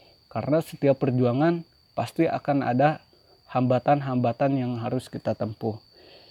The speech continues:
Yang keempat, manfaat setiap kesempatan yang datang sebaik-baiknya. Jadi, jangan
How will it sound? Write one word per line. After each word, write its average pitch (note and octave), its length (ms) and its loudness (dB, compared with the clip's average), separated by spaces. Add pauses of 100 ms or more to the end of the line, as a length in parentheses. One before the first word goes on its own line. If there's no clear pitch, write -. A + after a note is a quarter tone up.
(800)
Yang C#3 460 6
keempat, D3 680 10 (1400)
manfaat C#3+ 720 6
setiap D3+ 400 2 (500)
kesempatan C#3+ 1040 4
yang C#3+ 240 4
datang D3 460 2
sebaik-baiknya. B2 1080 -2 (1160)
Jadi, C#3+ 420 4 (560)
jangan D3 800 4